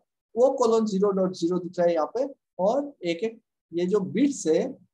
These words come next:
इसी bit को मैं जो बोला था कि एक एक register वो reserve करके रखा है और यहीं पे जाके आपका data जो है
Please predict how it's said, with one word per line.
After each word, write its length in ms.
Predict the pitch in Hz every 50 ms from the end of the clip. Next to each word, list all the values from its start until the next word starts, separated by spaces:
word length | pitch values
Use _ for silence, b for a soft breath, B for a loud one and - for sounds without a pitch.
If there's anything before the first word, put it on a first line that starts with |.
| _ _ _ _ -
इसी 220 | 170 - - 320 285
bit 360 | 214 180 180 180 180 180 185
को 200 | 247 302 330 285
मैं 200 | 220 170 160 170 165 - - _ _ _ _
जो 100 | 175 175
बोला 280 | 165 160 151 151 160 160
था 140 | 165 214 240
कि 240 | 240 - 202 180 160
एक 120 | 151 151 196
एक 100 | 196 - 151
register 420 | 139 135 147 143 - - 220 208
वो 220 | 175 175 226 262
reserve 300 | - 151 131 135 160 165
करके 400 | 165 - - 165 143 139 143 139
रखा 180 | 135 - - 196
है 60 | 226
और 160 | 220 190 143 139
यहीं 280 | 147 151 180 247 254 262
पे 120 | - 208
जाके 300 | - 135 127 127 - 233
आपका 280 | 226 180 - - 175 180
data 320 | 175 - 120 113 - 175 196
जो 260 | 190 185 156 147 190
है 120 | 277 -